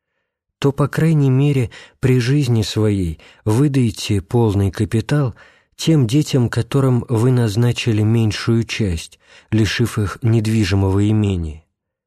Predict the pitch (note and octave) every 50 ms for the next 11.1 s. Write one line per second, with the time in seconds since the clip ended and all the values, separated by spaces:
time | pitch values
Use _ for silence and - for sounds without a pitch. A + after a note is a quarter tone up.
0 | _ _ _ _ _ _ _ _ _ _ _ - A2+ - A#2+ B2 C#3+ E3 D#3 -
1 | - - D3 C#3 A#2+ A2+ A2+ C3 A#2+ - - C3 A#2+ A2+ A2+ A#2 A2 G#2 G2 A2
2 | G#2+ A2 G#2+ G2 - - - D3+ C#3+ C#3 C3+ B2+ B2 A#2 A#2 C3 C3+ - - B2+
3 | A#2+ - - - - - - _ _ A2+ A2 G2+ G2+ C3+ C#3 C3 C3 B2+ B2+ B2+
4 | B2 A#2 - C3+ B2+ C3 - - C3+ B2+ A#2+ B2+ B2+ A#2 - - B2 A#2 A2+ A2+
5 | A2 B2 B2+ B2 A#2 A2+ G#2 F#2 E2+ - - E2+ - _ _ _ _ _ _ _
6 | _ _ _ _ - - A#2+ A2 - - C3 B2 A#2+ A2+ A#2 B2 A2+ G#2 A2+ G#2+
7 | G2 G#2 B2+ B2 - - - - - G2+ G2+ G2+ G2 A2 A#2 A#2 A#2 B2 B2+ B2
8 | A#2 A2 - - - D3 C#3+ A#2+ G#2 G2+ G2 F#2+ F#2+ F2+ - - F2+ E2+ - -
9 | E2+ D#2+ D#2+ E2 D#2+ - - _ _ _ _ _ _ _ _ _ _ - - -
10 | A#2+ G#2 F#2+ G#2+ G#2 G2+ - - - A2+ F#2+ - - G#2+ G#2 G2 - - C#3 -
11 | - -